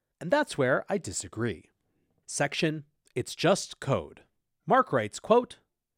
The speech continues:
"My view is that the idea that A I will decide to literally kill humanity is a profound category error. A I is not a living being that has been primed by billions of years of evolution to participate in the battle for the survival of the fittest,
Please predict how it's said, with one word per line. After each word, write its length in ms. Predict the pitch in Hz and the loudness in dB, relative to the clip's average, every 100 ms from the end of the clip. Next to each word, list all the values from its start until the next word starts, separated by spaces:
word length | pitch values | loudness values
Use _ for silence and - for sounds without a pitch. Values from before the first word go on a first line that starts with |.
| - | 0
"My 180 | 240 | 2
view 340 | 254 120 104 131 | 2 -2 -4 -6
is 80 | - | -6
that 120 | 170 | -2
the 100 | 180 | 2
idea 340 | 185 156 233 294 | 2 2 0 2
that 180 | 254 | 2
A 120 | 135 156 | 2 2
I 160 | 156 | 4
will 140 | 156 151 | 2 -2
decide 420 | 160 151 147 151 | -2 2 2 0
to 80 | 139 | 0
literally 420 | 135 202 214 208 | 2 4 2 0
kill 220 | - 170 | -2 -2
humanity 640 | 156 180 104 101 104 117 - | -2 -4 -4 -4 -6 -6 -6
is 140 | 131 | -6
a 40 | |
profound 540 | 151 170 - 101 110 123 | -4 -4 -4 -4 -6 -4
category 580 | - 226 208 120 95 90 | 2 2 2 0 -2 -4
error. 360 | 82 73 87 _ _ _ - | -10 -12 -18 _ _ _ -4
A 120 | 117 | 0
I 160 | 123 | 2
is 220 | 147 127 113 | 0 -2 0
not 260 | 156 - | 0 0
a 60 | - | -4
living 260 | 113 104 95 | -4 -6 -8
being 320 | 90 101 165 | -10 -10 -4
that 120 | 139 | -2
has 100 | 123 | -2
been 140 | 135 | -6
primed 280 | 120 139 139 | -4 -2 -2
by 80 | 135 | -2
billions 340 | 110 127 127 | -2 -4 -4
of 120 | 120 101 | -6 -6
years 220 | 104 107 | -6 -4
of 80 | 98 | -6
evolution 580 | 98 101 127 - 120 | -4 -2 -2 -4 -6
to 100 | 180 | -8
participate 540 | 165 151 156 - 175 170 | -6 -4 -6 -6 -4 -4
in 40 | |
the 60 | 160 | 0
battle 400 | 151 233 202 180 | 2 4 2 -2
for 140 | - | -4
the 80 | 175 | -4
survival 420 | 202 156 98 104 | -2 -2 -4 -6
of 80 | 107 | -10
the 80 | 127 | -2
fittest, 440 | 254 202 - - | 0 0 -4 -14